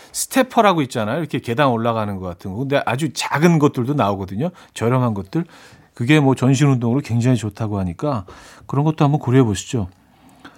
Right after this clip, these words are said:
아, 사팔공공님. "출근하자마자 부장님이 소나무가 빠지면, 아, 소-, 소나무가 삐지면 물으시는 겁니다.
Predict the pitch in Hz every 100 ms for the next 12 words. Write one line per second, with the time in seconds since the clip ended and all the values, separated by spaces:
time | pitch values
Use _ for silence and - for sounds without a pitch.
0 | - - - _ _ _ _ _ 117 120
1 | 120 123 123 175 180 202 160 160 160 139
2 | 139 - _ _ _ _ - 190 202 190
3 | 175 175 151 151 185 180 131 147 143 135
4 | 156 101 92 _ _ _ - - - -
5 | _ - - 170 165 151 - 160 147 135
6 | 147 208 262 - 117 - 214 - 214 214
7 | 208 180 - 233 254 208 196 160 180 226
8 | 107 76 _ _ _ _ _ _ _ _
9 | 139 151 143 156 139 139 147 131 80